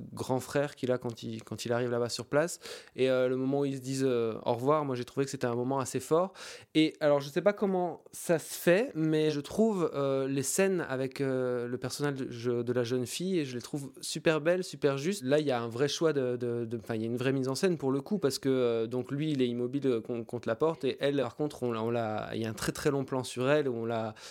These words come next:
elle est dans la même focale, mais elle bouge beaucoup dans l'espace, et on la suit pas, on, on la,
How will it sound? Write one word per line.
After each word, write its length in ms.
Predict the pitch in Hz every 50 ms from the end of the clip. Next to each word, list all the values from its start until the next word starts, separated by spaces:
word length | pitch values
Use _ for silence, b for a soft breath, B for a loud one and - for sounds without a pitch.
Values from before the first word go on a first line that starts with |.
| B B
elle 140 | B 127 127
est 40 | 135
dans 120 | 135 139
la 80 | 135 135
même 160 | 147 151 147
focale, 420 | 143 - 147 127 - 170 170 175 165
mais 140 | 147 135
elle 160 | 131 113 120 131
bouge 340 | 127 127 143 165 170 147
beaucoup 320 | 139 135 139 135 - - 156
dans 100 | 147 135
l'espace, 540 | 131 127 120 - - 160 165 170 - - -
et 60 | 131
on 40 | 127
la 100 | 127 120
suit 140 | - - 120
pas, 260 | - 143 139 123 117
on, 180 | 117 123 120 - -
on 80 | 127 123
la, 260 | 123 123 120 117 110